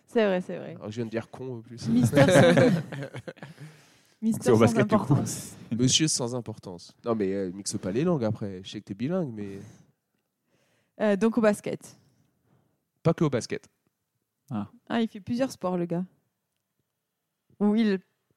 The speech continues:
Speaker 1: il commente. C'est
Speaker 2: Non.
Speaker 1: un commentateur ?
Speaker 2: Non.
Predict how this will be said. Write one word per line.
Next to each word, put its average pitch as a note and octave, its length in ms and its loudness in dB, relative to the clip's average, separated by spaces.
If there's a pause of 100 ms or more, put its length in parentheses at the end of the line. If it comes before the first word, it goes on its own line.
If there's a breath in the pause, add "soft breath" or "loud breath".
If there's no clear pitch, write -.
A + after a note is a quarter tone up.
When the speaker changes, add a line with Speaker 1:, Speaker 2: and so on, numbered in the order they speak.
Speaker 1:
il A3 160 -2
commente. D4+ 500 2
C'est - 680 -8
Speaker 2:
Non. G#3+ 40 4
Speaker 1:
un G3+ 60 0
commentateur ? A3+ 520 0 (240)
Speaker 2:
Non. - 140 -10